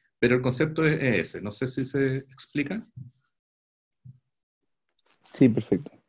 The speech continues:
Speaker 2: Gracias.
Speaker 1: Perfecto. Claro, el ajuste, eh, eh, es muy interesante lo que dice el compañero, porque el ajuste es necesario, porque muchas veces nosotros tomamos datos,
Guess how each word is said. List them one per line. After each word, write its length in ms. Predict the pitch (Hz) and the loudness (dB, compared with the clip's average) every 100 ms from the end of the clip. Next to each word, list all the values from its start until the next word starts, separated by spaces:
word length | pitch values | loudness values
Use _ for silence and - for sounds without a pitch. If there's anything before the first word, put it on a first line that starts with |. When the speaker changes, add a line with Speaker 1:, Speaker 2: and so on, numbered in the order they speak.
| _ | _
Speaker 2:
Gracias. 260 | - 113 _ _ _ _ _ _ _ | -14 -14 _ _ _ _ _ _ _
Speaker 1:
Perfecto. 380 | 101 - - - - - - - _ _ | -10 -8 -16 -20 -20 -20 -20 -20 _ _
Claro, 260 | - 131 107 | 2 4 4
el 140 | 135 | 4
ajuste, 400 | 135 185 185 160 | 2 2 0 2
eh, 80 | 160 | 0
eh, 140 | 151 147 | 0 -2
es 200 | 139 170 | -2 0
muy 160 | 180 196 | 0 0
interesante 380 | 202 180 190 | 0 -2 -2
lo 60 | 190 | -2
que 40 | |
dice 140 | 190 196 | -2 -2
el 40 | |
compañero, 300 | 180 180 165 | -4 -2 0
porque 220 | 127 135 | 0 -2
el 180 | 135 135 | 0 -2
ajuste 560 | 131 - 165 - 185 175 | -2 -4 -6 -2 0 0
es 80 | 170 | 0
necesario, 600 | 156 - - 175 131 101 | -2 -4 2 4 4 4
porque 220 | 101 120 | 0 0
muchas 340 | 123 135 160 | 0 0 -2
veces 440 | 151 156 160 170 170 - _ _ _ | 0 0 0 -2 -4 -14 _ _ _
nosotros 460 | - 117 120 151 156 | -2 0 0 0 0
tomamos 400 | 156 139 139 123 | 0 0 2 0
datos, 720 | 127 139 156 185 - - - | 0 0 -2 -6 -8 -14 -18